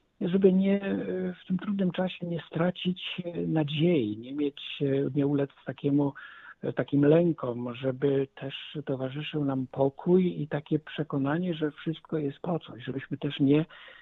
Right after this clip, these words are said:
tracili jakby takich odruchów ludzkich. E, Bóg, który stale nas zadziwia i stale wychowuje do miłości, on stał się taką właśnie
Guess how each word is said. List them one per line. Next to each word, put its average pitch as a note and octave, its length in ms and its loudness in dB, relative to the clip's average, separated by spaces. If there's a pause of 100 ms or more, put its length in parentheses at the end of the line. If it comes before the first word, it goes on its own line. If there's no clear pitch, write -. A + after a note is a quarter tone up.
(160)
tracili F3+ 760 0 (580)
jakby D3 560 4
takich - 600 -8
odruchów D#3 720 4
ludzkich. - 580 2 (1160)
E, A#2+ 100 -8 (720)
Bóg, E3+ 460 6 (640)
który F3 580 6 (520)
stale A3+ 340 8
nas D3 200 4
zadziwia B2+ 800 -2
i C3 180 -18 (160)
stale D#3+ 320 -2
wychowuje D#3 580 2
do C#3+ 140 2
miłości, C3+ 760 -6 (760)
on F#3+ 300 2 (200)
stał E3+ 200 0
się E3+ 180 -8
taką D#3+ 240 -2
właśnie D3+ 360 -4